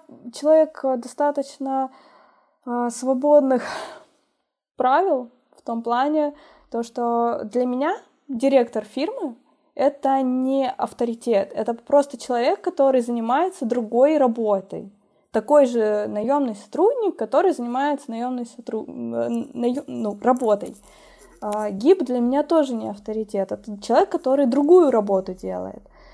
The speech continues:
У меня вот этой вот, э, э, субординация для меня в моем мире отсутствует. Для меня не проблема была наорать на директора, и это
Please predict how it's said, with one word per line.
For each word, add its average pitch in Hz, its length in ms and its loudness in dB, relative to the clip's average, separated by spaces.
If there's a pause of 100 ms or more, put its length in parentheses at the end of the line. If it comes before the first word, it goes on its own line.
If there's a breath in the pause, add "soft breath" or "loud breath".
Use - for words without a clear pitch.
(420 soft breath)
У 233 80 -8
меня 294 760 0 (640)
вот 262 200 0
этой 285 220 2
вот, 254 400 -4
э, 233 180 -2 (180)
э, 233 320 -8
субординация 269 1160 -2 (100)
для 220 240 -10
меня 254 300 0 (460)
в 277 40 -4
моем 247 340 -2
мире 403 260 0
отсутствует. 208 1120 -2
Для 220 160 -8
меня 269 200 -2
не 415 140 0
проблема 302 500 -2
была 269 220 0
наорать 254 420 0
на 247 100 -8
директора, 233 680 -6 (460 soft breath)
и 214 140 -10
это 277 400 4